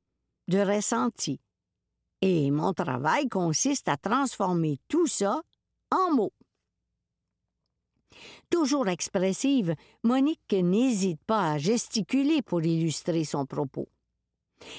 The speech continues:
Elle forme un grand entonnoir avec ses bras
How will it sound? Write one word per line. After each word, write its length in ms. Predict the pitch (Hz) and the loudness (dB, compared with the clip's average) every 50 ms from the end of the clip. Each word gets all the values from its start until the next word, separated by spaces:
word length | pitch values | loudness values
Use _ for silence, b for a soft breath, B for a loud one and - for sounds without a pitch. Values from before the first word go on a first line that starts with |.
| B B - | B B -2
Elle 220 | 294 320 320 269 | 0 2 2 0
forme 440 | - - - 370 381 381 370 269 180 | -2 -4 -4 -2 -2 0 0 0 2
un 200 | 170 170 165 160 | 2 2 0 0
grand 600 | 123 127 160 147 139 127 147 190 247 285 247 - | -2 -2 -2 -2 0 0 2 2 2 0 0 0
entonnoir 680 | 202 196 185 - 202 190 180 175 170 175 190 180 165 143 | -2 -2 0 0 0 0 2 0 0 0 0 -2 -2 -2
avec 260 | 143 139 156 156 151 | -2 -2 -2 -2 -4
ses 260 | - - - 170 156 | -4 -2 0 0 0
bras 320 | 151 131 165 165 196 233 | 0 0 0 -2 -2 -4